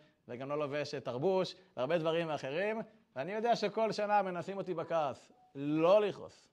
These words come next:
אין הצער שווה בנזק המלך.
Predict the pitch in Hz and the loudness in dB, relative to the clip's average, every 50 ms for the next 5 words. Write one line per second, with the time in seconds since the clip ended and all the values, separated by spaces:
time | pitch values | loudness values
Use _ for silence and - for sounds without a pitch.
0 | _ _ _ _ _ _ _ _ _ _ _ _ - 143 165 180 185 190 175 165 | _ _ _ _ _ _ _ _ _ _ _ _ -6 -2 0 0 0 0 -2 -6
1 | 147 - - 180 175 170 170 160 - - 151 147 147 127 139 160 170 170 170 165 | -8 -8 -6 -6 -6 -4 -4 -6 -6 -6 -6 -6 -6 -4 -4 -4 -4 -4 -4 -4
2 | 151 156 156 151 160 165 160 147 160 156 - 165 160 156 156 151 160 170 170 170 | -4 -6 -6 -6 -4 -6 -4 -4 -4 -4 -2 -4 -4 -4 -4 -4 -4 -2 -2 -2
3 | 156 135 117 - - - | -2 -2 -4 -8 -14 -20